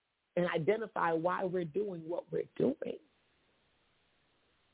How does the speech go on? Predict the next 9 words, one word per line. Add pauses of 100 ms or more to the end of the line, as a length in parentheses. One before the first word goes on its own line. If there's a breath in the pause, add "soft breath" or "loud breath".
Go
and
look (160)
at (600 soft breath)
your
Power
Moves (100)
planner
as